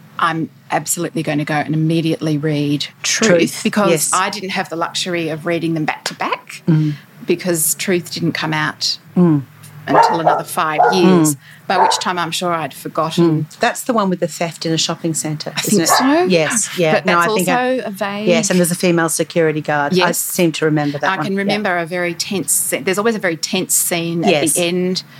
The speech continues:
Speaker 2: Yeah.
Speaker 1: where the main protagonists' life is at risk. It actually
Speaker 2: Mm.
Speaker 1: gets re-, very real. It's
Speaker 2: Mm.
Speaker 1: quite scary.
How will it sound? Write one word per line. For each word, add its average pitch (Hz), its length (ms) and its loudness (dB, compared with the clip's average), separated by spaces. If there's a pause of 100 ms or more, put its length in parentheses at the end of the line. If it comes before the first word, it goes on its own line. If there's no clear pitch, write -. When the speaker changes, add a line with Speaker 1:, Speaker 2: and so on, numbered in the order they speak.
Speaker 2:
Yeah. 143 260 0
Speaker 1:
where 185 220 2
the 170 80 -2
main 170 320 -2
protagonists' 160 640 -6
life 160 360 -2
is 165 140 -4
at 156 140 -4
risk. 160 180 0
It - 80 -4
actually 170 300 2
Speaker 2:
Mm. 147 40 2
Speaker 1:
gets - 240 -4
re-, 170 140 -6 (120)
very 180 220 0
real. 165 600 -2
It's 165 160 6
Speaker 2:
Mm. 151 60 2
Speaker 1:
quite - 180 -4
scary. 180 580 -6